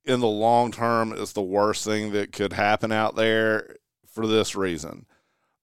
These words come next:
Um, Parrott Academy has done a tremendous job of developing a culture, and,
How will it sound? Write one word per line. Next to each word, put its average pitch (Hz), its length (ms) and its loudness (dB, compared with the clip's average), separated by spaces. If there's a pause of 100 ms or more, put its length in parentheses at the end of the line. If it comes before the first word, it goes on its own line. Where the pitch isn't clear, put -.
Um, 98 560 2 (500)
Parrott 123 280 6
Academy 117 640 2
has 104 300 0
done 107 220 0
a 104 80 -2
tremendous 107 460 -4
job 104 580 2
of 92 640 0 (760)
developing 107 1000 0
a 92 100 -6
culture, 110 640 -2 (1120)
and, 107 680 -2